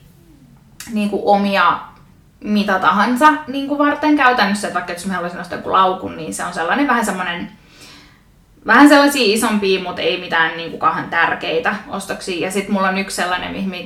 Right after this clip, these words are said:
kerään vähän silleen, niinku, että, ähm, jos nyt sattuisi jotain vaikka tapahtuun ja pitäisi olla niinku sitä varten. Totta kai niinku, jos jotain oikeasti tapahtuisi ja mun pitäisi yhtäkkiä saada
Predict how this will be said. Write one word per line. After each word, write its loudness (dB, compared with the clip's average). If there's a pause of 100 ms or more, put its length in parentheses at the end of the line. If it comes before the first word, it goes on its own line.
(220)
kerään 0
vähän -4
silleen, -8
niinku, -4
että, -4 (540)
ähm, -6 (580)
jos -2
nyt -10
sattuisi -8
jotain -8
vaikka -10
tapahtuun -2
ja -2
pitäisi -4
olla -6
niinku -8
sitä -4
varten. -2 (260)
Totta 4
kai 8
niinku, 2
jos 4
jotain 4
oikeasti 0
tapahtuisi -2
ja -6
mun -8
pitäisi -2
yhtäkkiä -10
saada 0